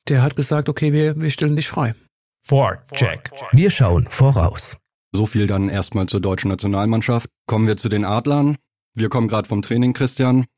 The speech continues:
Speaker 3: Was waren deine Eindrücke?
Speaker 1: Ja, also zunächst mal sehr viel Positives haben wir, glaub ich, gesehen. Wir hatten das ja bei uns, ähm, schon ein paar Mal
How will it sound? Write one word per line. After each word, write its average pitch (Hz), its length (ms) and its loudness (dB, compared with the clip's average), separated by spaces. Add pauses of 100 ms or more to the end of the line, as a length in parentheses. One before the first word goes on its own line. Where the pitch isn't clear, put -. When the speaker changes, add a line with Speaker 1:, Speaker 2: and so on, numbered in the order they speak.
Speaker 3:
Was - 520 -6
waren 107 200 0
deine 104 240 0
Eindrücke? 123 520 0 (300)
Speaker 1:
Ja, 165 280 0
also 139 300 0
zunächst 160 380 -2
mal 151 280 -2
sehr 160 200 -2
viel 143 140 -2
Positives 180 680 -4
haben 196 160 -2
wir, 190 80 -2
glaub 190 240 -2
ich, 185 100 -10
gesehen. 196 440 -2 (400)
Wir 165 320 -2
hatten 175 140 -4
das 165 120 -2
ja 160 320 0 (160)
bei 160 140 -4
uns, 170 380 -2
ähm, 151 600 -2 (140)
schon 156 220 -2
ein 143 40 0
paar 156 200 0
Mal 151 220 -2